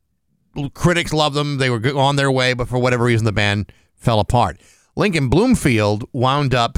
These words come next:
getting a, uh, having a career in diplomacy, moved to Washington, became a U S diplomat, is a former assistant secretary of state.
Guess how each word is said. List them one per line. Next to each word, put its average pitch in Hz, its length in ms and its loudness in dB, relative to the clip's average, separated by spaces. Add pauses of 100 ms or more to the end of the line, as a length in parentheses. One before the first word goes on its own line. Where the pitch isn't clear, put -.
(180)
getting 123 420 -2
a, 107 220 -2
uh, - 280 -8
having 123 240 -2
a 104 60 -2
career 123 520 0
in 113 260 -4
diplomacy, 135 600 0
moved 131 420 -2
to 113 80 0
Washington, 131 640 -2
became 117 400 -4 (460)
a 107 80 -2
U 113 260 0
S 98 140 -4
diplomat, 139 580 0
is 107 200 -6
a 101 60 -6
former 131 280 0
assistant 127 360 -2
secretary 113 540 0
of 90 60 -2
state. 135 280 -2